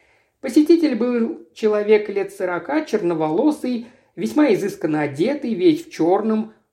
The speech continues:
он был в трауре, а его вежливо протянутую руку облегала чёрная лайковая перчатка. Волосы его, тщательно причёсанные и напомаженные, были разделены прямым пробором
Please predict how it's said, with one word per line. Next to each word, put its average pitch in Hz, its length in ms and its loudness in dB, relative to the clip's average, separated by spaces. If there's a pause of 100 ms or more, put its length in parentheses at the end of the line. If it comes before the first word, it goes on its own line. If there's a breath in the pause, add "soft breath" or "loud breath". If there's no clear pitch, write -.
он 180 180 0
был 202 140 4
в 214 100 -6
трауре, 135 640 -4 (300)
а 160 120 -2
его 180 280 4
вежливо 208 500 2
протянутую 190 720 -2
руку 269 580 2 (160 loud breath)
облегала 208 520 -2
чёрная 262 500 0
лайковая 214 500 0
перчатка. 156 920 -4 (440)
Волосы 190 580 0
его, 151 240 0
тщательно 165 440 -2
причёсанные 165 840 0
и 151 180 -4
напомаженные, 170 880 -4 (300 loud breath)
были 302 320 6
разделены 220 760 0
прямым 214 340 -4
пробором 160 640 -2